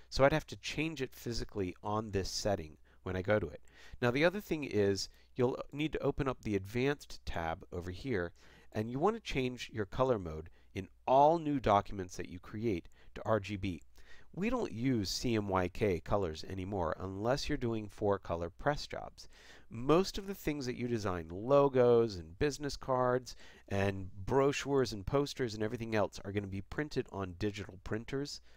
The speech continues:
or, um, inkjet printers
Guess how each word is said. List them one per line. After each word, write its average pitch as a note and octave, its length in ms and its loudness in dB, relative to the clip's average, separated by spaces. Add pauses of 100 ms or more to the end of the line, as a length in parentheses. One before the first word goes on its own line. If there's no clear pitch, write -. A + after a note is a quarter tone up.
(240)
or, F#2+ 540 4 (380)
um, F2+ 460 2 (360)
inkjet D3 420 2
printers D#3+ 480 -4